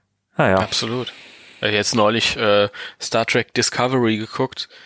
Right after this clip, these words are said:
Speaker 2: Das kannst du vergessen. Das ist, da musst du wirklich hundert pro aufmerksamkeitsmäßig dabei sein. Und dann ist es auch ein zehn Stunden Film, im Grunde genommen. Ja.
Speaker 1: Mhm.
Speaker 2: Ähm,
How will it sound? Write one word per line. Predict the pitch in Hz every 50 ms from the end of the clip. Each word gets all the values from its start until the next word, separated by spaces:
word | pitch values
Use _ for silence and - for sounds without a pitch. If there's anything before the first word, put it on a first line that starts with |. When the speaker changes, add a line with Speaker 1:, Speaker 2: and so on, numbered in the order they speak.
| - - _ -
Speaker 2:
Das | - - -
kannst | - - 110 104 -
du | 110
vergessen. | - 107 101 113 131 135 - 104 95
Das | 101 95 - -
ist, | - - - - - 110
da | 101
musst | 117 139 135 - -
du | 135 123 123 123 107 113
wirklich | 139 147 - - 123 117 - - - - - - - -
hundert | 170 180 180 156 139 -
pro | - - - 143 135
aufmerksamkeitsmäßig | - 135 - - 135 127 - - 123 - - 123 120 - - 123 113 113 110 120 - - _ _ -
dabei | 113 117 117 113 120 135 143
sein. | 139 120 117 104 104 113 131 143 - - - - - - - - -
Und | - 117 113 110
dann | 110 120
ist | 131 127 131
es | 131 -
auch | - 127 131 123
ein | 131 123
zehn | - - 131 131
Stunden | - 143 143 143 135 117 117
Film, | - 120 110 107 110 107 -
im | - 117 113
Grunde | 113 113 113 110
genommen. | 110 104 104 104 101 104 110 _ _ _ _ -
Ja. | 113 107 117
Speaker 1:
Mhm. | 117 107 107 110 113 113 - - - - - - - - - _ _ -
Speaker 2:
Ähm, | - - 117 113 110 110